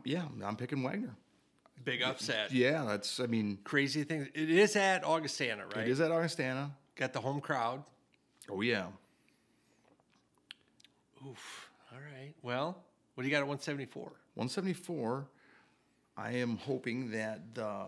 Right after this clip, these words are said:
Speaker 1: the Vikings roll out Coy Gunderson. He is, uh,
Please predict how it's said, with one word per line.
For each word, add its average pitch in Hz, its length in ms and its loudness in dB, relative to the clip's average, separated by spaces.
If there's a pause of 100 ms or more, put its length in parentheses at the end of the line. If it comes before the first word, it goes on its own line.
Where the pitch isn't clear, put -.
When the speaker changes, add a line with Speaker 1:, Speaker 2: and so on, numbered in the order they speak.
(600)
Speaker 1:
the 127 80 -4
Vikings 117 580 -4
roll 120 340 2
out - 140 -8
Coy - 300 -6
Gunderson. 127 760 -6 (1200)
He 120 380 -8
is, 113 540 -4 (200)
uh, 120 80 -6